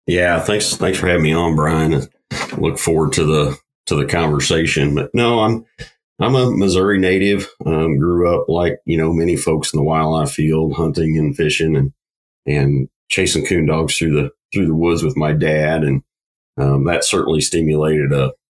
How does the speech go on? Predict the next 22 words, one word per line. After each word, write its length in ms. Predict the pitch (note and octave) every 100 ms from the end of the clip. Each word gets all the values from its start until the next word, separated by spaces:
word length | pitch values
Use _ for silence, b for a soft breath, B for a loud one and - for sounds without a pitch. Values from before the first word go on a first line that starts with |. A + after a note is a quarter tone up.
| -
a 60 |
great 280 | D2+ E2+ D#2+
interest 460 | D#2+ D2 D2+ C#2+ C#2
in, 340 | C#2 C#2 C#2 _ -
in 160 | F2 D#2+
the 140 | D2+
outdoors 720 | D#2 - - D#2 D#2 D#2 D2
and, 280 | C2+ C2+ C2 -
and 160 | D2+
wildlife 520 | D2 D#2 D2+ D2 C#2 -
management. 600 | C#2+ C#2+ C#2 C2+ C#2 C#2 - _ _ _ _ _ B -
So 320 | - A#2+ A2 A2
had 180 | B2+
a 40 | A#2
chance 380 | - B2 A2+ -
to 320 | A#2 A2 G2+ - -
attend 560 | F#2+ F#2+ A2 G#2+ G#2 D#2+
University 400 | G2+ G2+ G2 G2
of 40 |
Missouri, 420 | F#2 G2 G2+ A2
got 280 | - F2 F2
a 200 | F2 D#2+